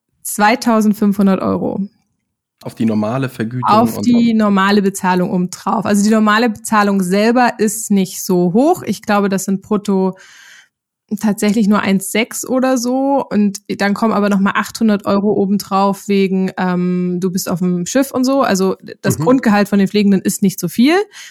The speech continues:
Speaker 1: aber du kriegst halt eine Entschädigung dafür, dass du die ganze Zeit auf dem Schiff bist, was, glaube ich, noch mal achthundert Euro oder so waren. Genau, und dann kam aber
Speaker 3: Mhm.
Speaker 1: halt dieser krasse Corona-Bonus noch obendrauf.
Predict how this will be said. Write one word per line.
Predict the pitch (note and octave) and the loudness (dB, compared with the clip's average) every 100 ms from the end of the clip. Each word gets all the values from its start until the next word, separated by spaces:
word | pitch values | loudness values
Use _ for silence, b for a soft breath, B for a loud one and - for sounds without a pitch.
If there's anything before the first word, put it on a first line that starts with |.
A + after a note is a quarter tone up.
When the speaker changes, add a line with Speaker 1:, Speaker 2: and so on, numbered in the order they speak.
| B | B
Speaker 1:
aber | G#3+ G3+ | -2 0
du | G#3+ | 0
kriegst | A3+ - | -2 -4
halt | G#3 | -4
eine | G#3 | -2
Entschädigung | G3 - A3 G#3+ G3+ | -2 0 2 4 2
dafür, | F#3 G3 F#3+ | 2 0 -2
dass | F3+ | -2
du | F#3 | -2
die | |
ganze | G3 F#3 F#3+ | -2 -2 -2
Zeit | - | -2
auf | F3+ | -4
dem | |
Schiff | - G3+ - _ _ _ | 0 0 -2 _ _ _
bist, | - F#3 - | -2 -2 0
was, | F#3 - | -6 -2
glaube | F#3+ | 0
ich, | F#3 | 0
noch | F#3 | 0
mal | E3+ | -2
achthundert | F3+ - F#3+ - | -4 -2 -4 0
Euro | F#3+ F3+ | 0 0
oder | F#3 G#3 | -2 -4
so | G#3 G3 | -4 -4
waren. | G#3 G#3 - B B B B | -4 -6 -10 B B B B
Genau, | A#3 G#3 | 0 2
und | G3 | 2
dann | G#3 | 0
kam | G#3+ G#3+ | 0 2
aber | - G#3 | 4 4
Speaker 3:
Mhm. | |
Speaker 1:
halt | G3 F#3+ | 2 0
dieser | G3 G3 | -2 -2
krasse | - F#3+ G#3 | -4 -4 -4
Corona-Bonus | G3 F#3+ F#3+ F3+ - - - | -2 0 0 0 -4 -6 -6
noch | F3 | -6
obendrauf. | - - - - - | -6 -8 -6 -6 -6